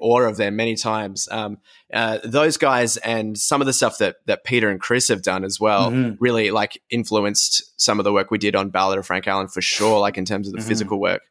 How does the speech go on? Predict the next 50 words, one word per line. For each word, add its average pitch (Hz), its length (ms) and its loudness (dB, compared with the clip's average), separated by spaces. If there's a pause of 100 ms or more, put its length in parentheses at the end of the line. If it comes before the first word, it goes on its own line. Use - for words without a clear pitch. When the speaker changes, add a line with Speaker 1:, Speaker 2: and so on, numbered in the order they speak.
(480)
Speaker 1:
Um, 98 200 -2
'cause 104 120 -4
I 110 40 4
was 104 120 2
like, 101 100 2
Speaker 2:
Yeah. 107 120 4
Speaker 1:
"Oh, 110 40 4
I 107 100 4
wanna, 110 340 2
I 117 100 0
wanna 135 200 4
see 123 200 4
if 113 100 0
I 101 80 0
can 107 120 -2
do 113 120 2
what 95 160 2
Sex - 240 0
T-Rex 95 340 2
does 92 300 0
with 78 160 -10
two 127 160 0
people." - 400 -4 (800)
Speaker 2:
<laughs> - 0 - (720)
Yeah. 113 320 -2 (600)
I 135 80 2
mean, 143 200 2
years 151 380 4
ago, 135 600 4
uh, 117 340 4
one 123 160 0
of 120 60 4
the 120 60 2
first - 260 0
Keystone 131 400 2
Theater 131 380 4
shows 107 340 0
featured 117 460 0
a, 107 400 2
uh, 95 280 0
a, 107 120 2 (180)
a, 90 300 -6
like, 104 140 -6
a 92 120 -6
chase - 380 -2
on 123 120 -2
top 120 220 0
of 98 100 -10
a 92 40 -8
train. 98 520 -4